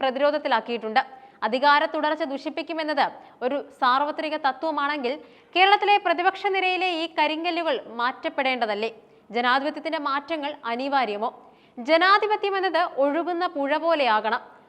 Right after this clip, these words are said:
ഒരേ വ്യക്തികൾ തന്നെ അധികാരത്തിൽ തുടരുന്നത് കെട്ടിക്കിടക്കുന്ന വെള്ളത്തിന് സമാനമായി അഴുക്കുകൾക്ക് കാരണമാകും. പുതിയ ആശയങ്ങളും ഊർജ്ജസ്വലരായ പുതിയ നേതാക്കളും വരുമ്പോൾ മാത്രമാണ്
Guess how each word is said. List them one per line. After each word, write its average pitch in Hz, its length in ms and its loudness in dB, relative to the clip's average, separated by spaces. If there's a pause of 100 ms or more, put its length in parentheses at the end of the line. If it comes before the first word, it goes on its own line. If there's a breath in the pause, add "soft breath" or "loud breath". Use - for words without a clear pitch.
(120 loud breath)
ഒരേ 269 320 4
വ്യക്തികൾ 330 440 0 (120)
തന്നെ 339 160 -2 (140)
അധികാരത്തിൽ 330 540 2
തുടരുന്നത് 311 580 0 (240)
കെട്ടിക്കിടക്കുന്ന 392 640 -2
വെള്ളത്തിന് 330 440 -2
സമാനമായി 311 720 0 (120)
അഴുക്കുകൾക്ക് 294 680 -4
കാരണമാകും. 214 500 0 (460 loud breath)
പുതിയ 254 220 0
ആശയങ്ങളും 277 680 0 (220)
ഊർജ്ജസ്വലരായ 339 800 2
പുതിയ 320 300 -4
നേതാക്കളും 320 600 -2
വരുമ്പോൾ 302 320 -2
മാത്രമാണ് 285 720 -2